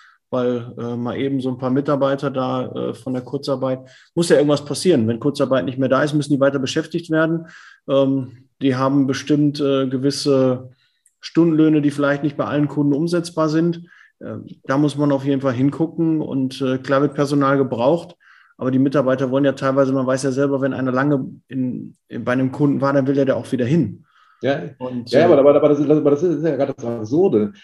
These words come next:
Speaker 2: ähm, dass man natürlich, jeder möchte ja da weiterarbeiten, nur jetzt für den Zeitraum nicht. Der Zeitarbeitnehmer möchte dahin zurück, der Kunde möchte ihn wieder haben und der Zeitarbeits-, das Zeitarbeitsunternehmen möchte ihn natürlich dahin überlassen, ganz klar, weil das ja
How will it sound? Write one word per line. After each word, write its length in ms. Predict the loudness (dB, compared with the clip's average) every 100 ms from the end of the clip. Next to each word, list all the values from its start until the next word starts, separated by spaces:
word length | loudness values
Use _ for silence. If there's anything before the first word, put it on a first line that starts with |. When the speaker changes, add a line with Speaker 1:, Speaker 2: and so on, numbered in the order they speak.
| _ _
Speaker 2:
ähm, 380 | -2 0 -2 -6 -12
dass 200 | -6 -4
man 200 | -2 -2
natürlich, 480 | -2 0 -2 -2 -8 -20 _ _
jeder 320 | -2 4 4 6
möchte 300 | 4 2 0
ja 120 | 2
da 140 | 2
weiterarbeiten, 760 | 2 0 0 0 0 0 -2 -2
nur 220 | 2 4
jetzt 160 | 2 0
für 60 | -6
den 120 | -4
Zeitraum 380 | -4 -4 -2 -2
nicht. 140 | 0
Der 80 | 0
Zeitarbeitnehmer 420 | 2 2 2 0
möchte 200 | 0 0
dahin 240 | 0 0
zurück, 360 | -4 -2 2 4
der 100 | 2
Kunde 280 | 2 0 2
möchte 300 | 0 -2 -4
ihn 60 |
wieder 260 | -2 -2 0
haben 220 | -2 -2
und 140 | -4 -2
der 140 | -2
Zeitarbeits-, 580 | 0 0 2 0 -4 _ -10
das 140 | -8 -2
Zeitarbeitsunternehmen 480 | 0 0 0 0 0
möchte 160 | 0 -2
ihn 20 |
natürlich 180 | -2 0
dahin 180 | 0
überlassen, 460 | 2 2 0 -2 -2
ganz 200 | -2 -2
klar, 160 | 0 0
weil 60 |
das 120 | 0
ja 320 | 0 0 0